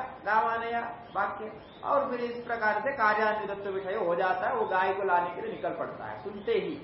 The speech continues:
क्योंकि उसमें क्या है, वो आनय क्रिया में लोट लकार है, तो लोट लकार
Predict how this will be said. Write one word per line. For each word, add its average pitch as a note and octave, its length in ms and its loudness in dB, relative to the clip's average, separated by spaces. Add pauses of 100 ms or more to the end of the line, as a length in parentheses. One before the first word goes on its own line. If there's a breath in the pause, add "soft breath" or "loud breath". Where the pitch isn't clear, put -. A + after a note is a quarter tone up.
(480)
क्योंकि G3+ 240 -2
उसमें G#3+ 340 -6
क्या A#3 140 4
है, G3 440 2 (200)
वो - 80 -4
आनय A3 500 2
क्रिया A3 340 2
में A3+ 160 -2
लोट G#3+ 200 2
लकार F3+ 380 2 (100)
है, - 220 -8 (400)
तो F3+ 60 -8
लोट G3 360 0
लकार G#3 640 2